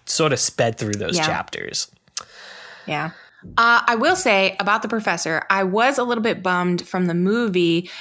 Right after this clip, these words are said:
Speaker 2: and I kind of understand why they cut it out because they were trying to wrap things up by that point. It's a pretty long movie. Um,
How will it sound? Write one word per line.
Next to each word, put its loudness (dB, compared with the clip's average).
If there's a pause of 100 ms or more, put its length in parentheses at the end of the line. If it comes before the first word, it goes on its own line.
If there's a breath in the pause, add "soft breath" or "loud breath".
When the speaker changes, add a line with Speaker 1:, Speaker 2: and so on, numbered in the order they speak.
Speaker 2:
and 0
I 4
kind 2
of 0
understand 2
why 2
they 2
cut -2
it 0
out 0
because -2 (280 loud breath)
they 0
were 0
trying -2
to -4
wrap -2
things 0
up -2
by -2
that -2
point. -2
It's -6
a -4
pretty -4
long -4
movie. -2 (460 loud breath)
Um, 2